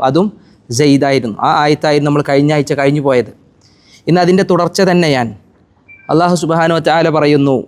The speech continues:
"മാ കാന അലൻ നബിയ്യി മിൻ ഹറജിൻ ഫീമാ ഫറളല്ലാഹു ലഹ്." "മാ കാന അലൻ നബിയ്യി മിൻ ഹറജ്." ഒരു നബിക്കും ഒരു പ്രവാചകനും എന്തിലും ഒരു പ്രയാസവുമില്ല, ഒരു വിഷമവും വേണ്ട.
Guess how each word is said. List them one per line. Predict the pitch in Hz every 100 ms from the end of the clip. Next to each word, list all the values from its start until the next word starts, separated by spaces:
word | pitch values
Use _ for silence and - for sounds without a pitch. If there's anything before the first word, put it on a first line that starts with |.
| -
"മാ | 143 160 170 190
കാന | 196 190
അലൻ | 165 160 160 156
നബിയ്യി | 147 135 175 170 160
മിൻ | 151 143 131
ഹറജിൻ | 151 156 147 151 139
ഫീമാ | 147 151 151 139
ഫറളല്ലാഹു | 123 139 147 147 139 135 143 135 127
ലഹ്." | 127 110 - _ _ _ _ _ _ _ _
"മാ | 131 156 180
കാന | 214 214
അലൻ | 185 175 175 170
നബിയ്യി | 160 151 180 170
മിൻ | 160 151
ഹറജ്." | 135 135 127 - - _ _ _ _ _ _ _ _ -
ഒരു | 156
നബിക്കും | 185 160 165 160
ഒരു | 156
പ്രവാചകനും | 151 151 160 175 160 143 131 - _ _ _ _ _ -
എന്തിലും | 151 160
ഒരു | 151
പ്രയാസവുമില്ല, | 156 143 147 156 156 151 147 139
ഒരു | 143
വിഷമവും | 143 135 160 170 180
വേണ്ട. | 160 139